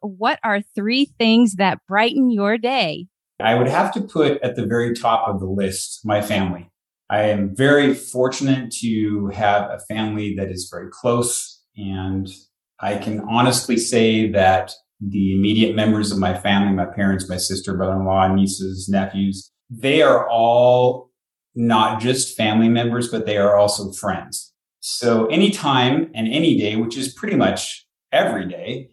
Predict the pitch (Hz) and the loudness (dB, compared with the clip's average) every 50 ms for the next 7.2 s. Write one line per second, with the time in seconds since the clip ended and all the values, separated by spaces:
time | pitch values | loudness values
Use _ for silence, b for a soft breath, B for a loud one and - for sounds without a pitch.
0 | - 190 - - 214 - - - - - 127 127 123 131 143 147 147 - - 170 | -12 -10 -8 -8 -8 -8 -10 -10 -4 0 2 2 4 4 4 4 4 4 4 4
1 | 170 - 151 151 147 - - 147 139 135 131 131 131 135 - - - - - 156 | 4 4 2 0 0 0 2 4 6 6 6 4 2 -4 -4 -6 -6 -4 -2 0
2 | 156 160 170 180 - 151 131 131 127 127 127 123 - - 123 123 131 135 131 131 | 2 4 4 4 4 2 0 0 0 0 -2 -2 -4 -4 -4 -2 0 0 0 2
3 | 131 131 127 127 127 123 123 123 - 123 120 120 120 120 - 120 113 113 110 110 | 2 2 4 2 2 2 0 -2 -2 -4 -4 -4 -4 -4 -4 -4 -4 -4 -4 -4
4 | 110 110 110 107 107 107 - - - 120 110 120 120 131 123 123 - - - - | -4 -4 -4 -4 -6 -6 -8 -10 -14 -4 0 2 2 2 2 0 -4 -8 -14 -16
5 | 135 - - - 131 135 131 120 113 - - - - 143 139 135 135 123 120 110 | -18 -16 -8 -2 -2 0 2 2 0 -2 -4 -8 -4 0 2 4 4 4 4 2
6 | 104 98 95 92 - - - - - - - - _ _ _ _ - 196 185 175 | 2 0 -2 -4 -6 -8 -10 -12 -12 -14 -20 -20 _ _ _ _ -6 -2 0 0
7 | 165 156 151 151 | 2 0 0 -2